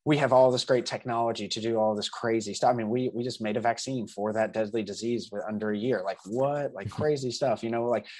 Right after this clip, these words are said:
Speaker 1: there's people that can see now, you know, and hear now, you know, and, like, those were def-, you know, things that, that, uh, what, you know, wasn't f-, being able to fix for, for all of etern-,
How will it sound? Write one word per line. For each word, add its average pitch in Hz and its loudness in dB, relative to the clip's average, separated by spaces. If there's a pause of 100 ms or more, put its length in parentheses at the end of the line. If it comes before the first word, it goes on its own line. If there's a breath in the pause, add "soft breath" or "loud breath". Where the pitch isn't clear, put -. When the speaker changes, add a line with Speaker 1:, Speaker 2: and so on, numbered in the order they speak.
(140 loud breath)
Speaker 1:
there's 131 6
people 131 0
that 123 0
can 113 -8
see 156 0
now, 95 -4
you 110 -2
know, 110 -2
and 107 -4
hear 151 0
now, 87 -4
you 107 -6
know, 107 -2
and, 104 -6
like, 104 -2
those 123 0
were 113 -2 (460 loud breath)
def-, - 0
you 127 -4
know, 92 0
things 151 2
that, 120 2 (180)
that, 113 2 (100)
uh, 113 4 (680)
what, 151 2 (240)
you 131 -2
know, 123 0 (480)
wasn't 135 2
f-, - -20 (200)
being 143 0
able 131 6
to 113 2
fix - 0
for, 117 -2
for 139 2
all 151 8
of 131 0
etern-, 139 0